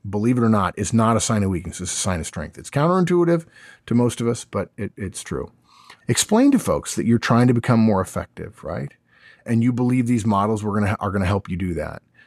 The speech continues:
Don't be afraid that sharing the background will give away what you're doing. You don't want people to be surprised when you give them feedback for the first time. We recommend in the Trinity Rollout, if you come to the conference and we describe it in great,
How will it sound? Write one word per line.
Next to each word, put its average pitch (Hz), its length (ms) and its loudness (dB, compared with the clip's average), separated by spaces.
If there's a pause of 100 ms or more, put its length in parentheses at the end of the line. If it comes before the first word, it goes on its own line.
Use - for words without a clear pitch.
(160)
Don't 147 220 0
be 208 120 2
afraid 131 640 2
that 113 140 -2 (100)
sharing 113 640 0 (220)
the 113 160 -6
background 101 600 0
will 98 100 0
give 156 240 0
away 120 340 4
what 110 200 0
you're 104 100 -2
doing. 101 340 0
You 131 60 2
don't 202 220 0
want 175 220 -2
people 165 240 -2
to 139 60 0
be 139 120 0
surprised 131 760 -2
when 107 100 0
you 107 80 2
give 110 120 0
them 110 100 0
feedback 113 400 -2
for - 80 -20
the 113 60 -14
first 113 220 -2
time. 143 260 -2 (260)
We 113 80 4
recommend 120 420 4
in 135 80 4
the 107 60 4
Trinity 113 280 0
Rollout, 101 420 0
if 101 80 -6
you - 60 -18
come 110 160 0
to 104 40 0
the 98 80 -4
conference 104 400 -4
and 101 80 -2
we 87 60 -2
describe 98 360 -2
it 90 60 -6
in 92 120 -4
great, 104 320 2